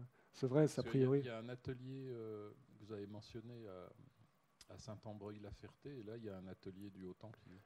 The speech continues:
Speaker 1: Il y a, alors oui, qui n'est pas à côté, il y a une agglomération secondaire, euh,
Speaker 2: Ouais.
Speaker 1: qui, euh, qui, effectivement, qui fait de la céramique au Haut-Empire.
Speaker 2: Hmm.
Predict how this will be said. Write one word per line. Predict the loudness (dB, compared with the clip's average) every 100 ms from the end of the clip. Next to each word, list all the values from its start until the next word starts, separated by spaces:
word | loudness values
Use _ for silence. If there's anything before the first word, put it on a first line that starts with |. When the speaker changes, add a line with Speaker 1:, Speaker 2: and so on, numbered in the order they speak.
| _
Speaker 1:
Il | 6 8
y |
a, | 10
alors | 10 10
oui, | 12 10 10
qui | 8
n'est |
pas | 12 12
à |
côté, | 12 10 12
il | 12
y |
a | 12
une | 12
agglomération | 10 10 10 8 4
secondaire, | 2 2 12 12 12
euh, | 8
Speaker 2:
Ouais. |
Speaker 1:
qui, | 2 -6 -4 -2
euh, | -2 -4
qui, | -6
effectivement, | -8 0 4 6
qui | 4 2
fait | 4
de |
la | 2
céramique | 0 2 2 6
au | 6
Haut-Empire. | 6 0 0 -2
Speaker 2:
Hmm. | -2 -10 -12